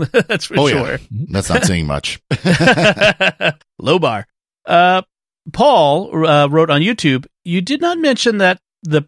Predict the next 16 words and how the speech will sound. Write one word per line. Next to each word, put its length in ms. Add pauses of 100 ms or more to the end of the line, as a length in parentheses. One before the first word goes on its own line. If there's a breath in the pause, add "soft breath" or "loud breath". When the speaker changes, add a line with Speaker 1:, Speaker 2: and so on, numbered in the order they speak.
Speaker 1:
Professor 420
Lasky 500
was 160
played 240
by 160
Honor 280
Blackman, 540 (320)
who's 160
famous 360
as 220
Pussy 300
Galore 320
from 340
the 100
Bond 280
movie 380